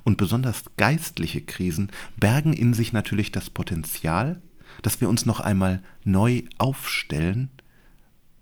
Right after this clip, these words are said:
innerlich neu aufstellen und damit dann auch weiter wachsen können.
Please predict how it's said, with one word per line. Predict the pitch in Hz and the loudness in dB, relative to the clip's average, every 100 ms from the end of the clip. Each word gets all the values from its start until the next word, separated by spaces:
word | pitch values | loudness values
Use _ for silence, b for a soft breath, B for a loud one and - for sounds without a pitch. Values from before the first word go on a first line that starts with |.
| _ - | _ 4
innerlich | 185 180 76 - | 6 6 2 -2
neu | 87 85 - | 0 0 2
aufstellen | 80 82 - - 98 127 143 b b b b | -2 -4 -6 -2 0 0 -4 b b b b
und | 131 131 - - | 2 2 -2 -2
damit | 90 92 117 101 | 0 0 0 0
dann | 101 | 0
auch | - 90 - - | 0 -4 -8 -6
weiter | 95 82 82 101 101 | -2 0 0 -4 -4
wachsen | 123 - - 71 - | -6 -6 -8 -8 -10
können. | - - | -14 -14